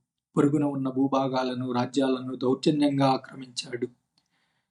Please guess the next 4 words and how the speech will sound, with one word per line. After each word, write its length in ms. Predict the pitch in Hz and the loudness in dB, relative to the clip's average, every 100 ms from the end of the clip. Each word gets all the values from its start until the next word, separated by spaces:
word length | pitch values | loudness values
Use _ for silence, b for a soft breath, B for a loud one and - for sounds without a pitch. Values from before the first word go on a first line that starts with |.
| _ _ 143 | _ _ -2
ఇవన్నీ 320 | 143 151 156 | 0 0 2
యుధిష్ఠిరులో 760 | 147 139 143 - 151 143 135 | 4 4 4 4 2 4 2
విచారణ 440 | 131 123 151 147 139 | 0 0 0 0 2
కారణమయ్యాయి. 840 | 135 131 131 127 123 123 120 | 2 2 0 0 2 2 2